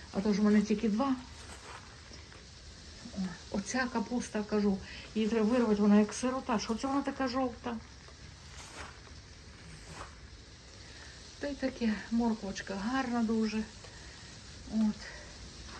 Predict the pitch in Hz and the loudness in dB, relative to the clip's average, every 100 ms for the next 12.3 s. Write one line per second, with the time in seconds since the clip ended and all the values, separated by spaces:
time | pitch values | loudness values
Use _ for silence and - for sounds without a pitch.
0 | - - - - 240 208 196 196 190 180 | -14 -14 -8 2 6 6 6 6 6 6
1 | 190 208 214 208 202 202 202 190 196 190 | 4 4 2 8 8 10 10 10 8 10
2 | 190 196 240 311 294 269 262 240 - 240 | 8 4 0 0 2 0 -2 -4 2 0
3 | 196 - - - 254 - 208 240 247 247 | 0 -6 -6 -6 -4 4 8 10 10 10
4 | 247 226 226 - - - - - - - | 8 8 6 2 -12 -12 -12 -12 -16 -18
5 | - - 247 233 233 208 247 220 214 - | -18 -10 -4 0 0 0 -2 -2 -4 -2
6 | 214 190 196 170 - - - - - - | -2 -2 -6 -8 -12 -16 -16 -16 -16 -16
7 | - - 226 226 226 - 220 208 214 208 | -16 -8 -6 0 0 0 -4 -2 -2 -4
8 | - - - - - - - - - - | -8 -20 -20 -18 -18 -18 -18 -18 -18 -18
9 | - - - - 240 226 208 220 214 214 | -20 -18 -12 0 4 8 10 10 8 8
10 | 196 190 196 226 214 247 247 294 254 208 | 8 8 8 8 8 6 4 2 6 8
11 | 185 190 190 190 208 190 190 185 - 269 | 8 8 8 6 4 2 0 -4 2 2
12 | 226 214 220 | 2 0 0